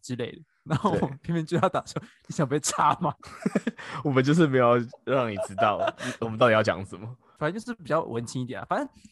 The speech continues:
Speaker 1: 我觉得如果大家真的猜不出来我们在讲什么，可以去看一下我们 po 文的图片，都会有一点蛛丝马迹在里面。
Speaker 2: 或者是内容啦，偶尔我会稍微提一下。
Speaker 1: 对，偶尔还是会稍微提一下内容在主题上面。
Speaker 2: 嗯。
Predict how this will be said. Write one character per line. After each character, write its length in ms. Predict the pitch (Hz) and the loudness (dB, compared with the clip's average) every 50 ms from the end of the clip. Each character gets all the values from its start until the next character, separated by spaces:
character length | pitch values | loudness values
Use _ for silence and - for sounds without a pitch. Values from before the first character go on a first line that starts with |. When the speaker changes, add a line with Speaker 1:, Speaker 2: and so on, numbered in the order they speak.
| _ | _
Speaker 1:
我 120 | _ 127 127 | _ -6 -4
觉 100 | - 160 | -2 -2
得 80 | 180 | -2
如 80 | 180 190 | -2 -2
果 120 | 160 127 | -2 -2
大 160 | 110 - 143 135 | 0 0 0 0
家 200 | - 135 135 135 | 0 0 0 0
真 160 | - 147 143 | -2 -6 -6
的 100 | 143 131 | -6 -6
猜 240 | - - - 151 135 | -8 -8 -10 -8 -8
不 100 | 131 139 | -8 -6
出 120 | - - | -6 -6
来 20 | |
我 40 | 110 | -4
们 60 | 117 | -4
在 60 | 131 - | -6 -6
讲 180 | 120 107 110 | -6 -8 -6
什 80 | 110 110 | -6 -8
么， 80 | 107 | -8
可 120 | 104 - 127 | -8 -8 -8
以 20 | |
去 100 | 127 - | -8 -8
看 160 | - - 131 | -6 -6 -6
一 60 | 110 101 | -4 -4
下 160 | 95 113 104 | -4 -4 -6
我 80 | 104 | -6
们 100 | 95 90 85 | -8 -14 -16
po 200 | - - 123 117 | -12 -8 -8 -8
文 160 | 107 95 - | -8 -8 -12
的 80 | - - | -14 -18
图 160 | - - - - | -20 -20 -20 -18
片， 200 | - - 110 104 - _ _ _ _ _ | -14 -12 -12 -12 -14 _ _ _ _ _
都 100 | - 127 | -6 -2
会 120 | 127 147 | -2 0
有 80 | - 98 | 0 -2
一 40 | 113 | -4
点 160 | 107 113 101 | -6 -8 -8
蛛 140 | 104 - 117 | -10 -10 -12
丝 160 | 107 - - | -10 -8 -8
马 140 | - - - | -8 -8 -10
迹 160 | - - 117 | -12 -12 -8
在 140 | 107 104 104 | -6 -4 -4
里 80 | 107 - | -6 -6
面。 220 | - - - - - _ _ _ _ | -10 -12 -14 -14 -16 _ _ _ _
Speaker 2:
或 180 | - - 143 135 | 0 4 4 4
者 80 | 131 120 | 4 2
是 220 | - 147 156 131 | 0 -2 -2 -2
内 320 | 135 139 160 156 120 107 | 0 0 0 0 0 0
容 200 | 90 71 76 71 | -2 -4 -8 -10
啦， 160 | 69 71 - - - | -12 -12 -12 -12 -8
偶 260 | - 107 120 131 131 | -2 0 2 4 4
尔 100 | 127 120 | 4 4
我 120 | 113 104 | 2 2
会 300 | 101 104 113 110 110 107 - _ _ _ _ _ _ _ _ | 0 0 -2 -2 -2 -4 -8 _ _ _ _ _ _ _ _
稍 260 | - - - 127 127 | -18 -6 -2 0 2
微 140 | 131 120 110 | 2 2 0
提 220 | 104 - - - 92 | 0 -4 -6 -8 -10
一 160 | 95 98 101 | -12 -14 -12
下。 260 | - - 110 - - _ _ _ _ | -10 -10 -10 -10 -14 _ _ _ _
Speaker 1:
对， 180 | - 156 139 131 | -6 -4 -4 -4
偶 120 | - - 160 | 0 2 2
尔 80 | 160 | 2
还 80 | 127 117 | 2 2
是 80 | - 131 | -2 -4
会 60 | 127 | -4
稍 140 | - 123 113 | -2 -2 -2
微 80 | 110 | -2
提 160 | 107 - - | -4 -8 -14
一 60 | - - | -10 -6
下 140 | - 110 | -2 -2
内 100 | 104 107 | -2 -2
容 80 | 107 - | -2 -4
在 100 | 107 110 | -6 -6
主 180 | - - - - | -6 -8 -12 -14
题 160 | - - - | -16 -16 -10
上 200 | - - - - - | -8 -8 -8 -8 -10
面。 120 | - - _ _ _ _ _ - - | -14 -16 _ _ _ _ _ -20 -20
Speaker 2:
嗯。 100 | 196 - | -20 -20